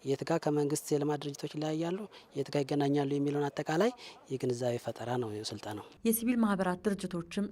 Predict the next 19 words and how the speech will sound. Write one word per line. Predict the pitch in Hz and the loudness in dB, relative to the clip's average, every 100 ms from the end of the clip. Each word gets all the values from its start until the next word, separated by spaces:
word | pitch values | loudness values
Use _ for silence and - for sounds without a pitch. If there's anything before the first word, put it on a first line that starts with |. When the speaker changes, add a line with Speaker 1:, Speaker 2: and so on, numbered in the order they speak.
| 180 | -2
Speaker 2:
የቆየው | 190 190 180 202 | 0 2 2 4
አዋጅ | 175 165 165 - | 4 2 -2 -6
ብዙ | 185 202 | -4 0
ማነቆች | 226 165 160 - 175 - | 2 2 0 -4 -6 -2
የነበሩበት | 175 165 170 165 160 170 175 | -2 -2 -2 -4 -2 -4 -4
እንደሆነ | 165 165 156 | -4 -2 -4
ገልጸው | 151 170 233 240 | -4 0 0 0
በአዲሱ | 185 190 185 165 185 | 2 2 2 -2 0
አዋጅ | 190 226 - | 2 2 2
የበለጠ | 180 170 180 190 | 2 2 0 2
የበጎ | 240 175 175 | 0 0 -2
አድራጎት | 160 165 160 165 | -2 -4 -4 -6
ስራው | 185 170 | -4 -2
ላይ | 170 190 | -2 -2
ተግተው | 190 185 185 | -4 -4 -4
እንዲሰሩና | 170 175 185 180 208 247 - | -4 -4 -4 0 2 2 0
ለተቋቋሙበት | 247 240 226 185 180 185 165 185 | 0 2 4 4 4 0 0 0
ዓላማ | 185 170 190 | 2 2 2
እንዲሳካ | 190 170 - 170 | 2 0 -4 -4